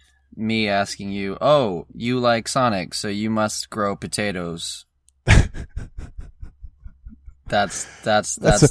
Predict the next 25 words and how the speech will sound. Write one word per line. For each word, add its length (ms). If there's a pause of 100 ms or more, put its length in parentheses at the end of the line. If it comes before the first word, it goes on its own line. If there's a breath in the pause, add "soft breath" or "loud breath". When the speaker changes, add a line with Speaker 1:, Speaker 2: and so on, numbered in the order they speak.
Speaker 1:
the 40
analogy. 560
Speaker 2:
Yeah, 140
and 100
then 120
I, 160
you 100
know, 100
I, 120
I, 180
I 60
then 280
turned 200
it 100
into 140
vodka. 520
So, 320 (920 loud breath)
yeah. 380
Speaker 1:
<laughs> 40 (2000 loud breath)
Speaker 2:
Um, 400
Speaker 1:
But 240 (280)
hey, 440
li-, 280
listen. 440 (200)
Speaker 2:
Yeah. 120